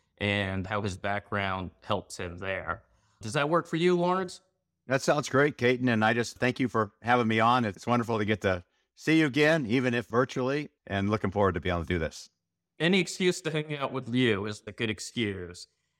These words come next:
Speaker 1: A lot of people probably know this if they're listening. They might know something about you, but you weren't one of these people that went straight to law school. You had a career before that. You went to law school a little bit later in your career. You had multiple engineering degrees, worked in construction.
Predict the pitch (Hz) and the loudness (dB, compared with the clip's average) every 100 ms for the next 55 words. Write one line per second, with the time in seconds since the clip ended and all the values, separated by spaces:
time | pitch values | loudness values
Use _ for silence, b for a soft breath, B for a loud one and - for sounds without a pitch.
0 | _ 151 233 285 269 214 196 - - 190 | _ 0 2 2 -2 -4 -4 -8 0 4
1 | 190 160 156 170 139 139 117 143 123 147 | 4 4 2 2 0 -2 0 0 0 -2
2 | - 113 127 120 120 131 117 127 131 113 | -2 -2 0 2 0 0 0 -2 0 -2
3 | 107 120 113 120 117 117 120 - 165 170 | 0 -2 -2 -2 -2 -2 -6 -2 2 2
4 | 170 165 156 156 - 156 147 131 127 123 | 2 2 0 0 0 -2 0 0 0 -4
5 | - 139 139 135 127 110 113 131 - - | -4 -2 -2 -2 -2 2 4 2 -2 -6
6 | 101 101 101 - _ 127 135 117 120 120 | -6 -4 -6 -10 _ 0 0 -2 -4 -2
7 | 123 - 104 131 127 120 120 117 127 113 | -2 -2 -4 0 0 2 0 0 -2 0
8 | 110 117 - 110 113 107 110 - - 117 | 0 0 0 -4 -2 0 -2 -4 -2 0
9 | 113 113 107 107 110 113 107 120 131 - | 0 -2 -4 0 2 4 2 2 -2 -2
10 | 117 113 107 120 139 131 120 131 127 120 | -6 -6 -6 -4 -4 -4 -2 2 2 0
11 | b b b 117 131 131 120 110 101 98 | b b b -2 -2 0 -4 -2 -6 -6
12 | - 139 143 - 139 139 | 0 0 0 -4 -2 -2